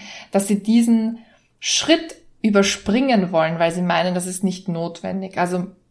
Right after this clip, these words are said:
man muss ja gar nicht mit dem klarkommen, was jetzt gerade ist, weil ich will ja eh weg davon, so auf die Art. Und das funktioniert aber nicht,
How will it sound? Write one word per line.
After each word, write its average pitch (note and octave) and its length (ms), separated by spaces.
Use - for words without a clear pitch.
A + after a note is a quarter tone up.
man F#3+ 200
muss C4+ 180
ja A3+ 100
gar F3 220
nicht F#3+ 200
mit F#3+ 180
dem F3+ 220
klarkommen, F3+ 840
was E3+ 220
jetzt F3 260
gerade F3 560
ist, A3 400
weil F3+ 280
ich F#3 160
will G3+ 100
ja G3 160
eh G3+ 200
weg E3+ 280
davon, F3+ 500
so F3 240
auf D#3 140
die - 180
Art. - 240
Und G#3+ 160
das A3+ 100
funktioniert A#3 680
aber F#3 280
nicht, G#3 580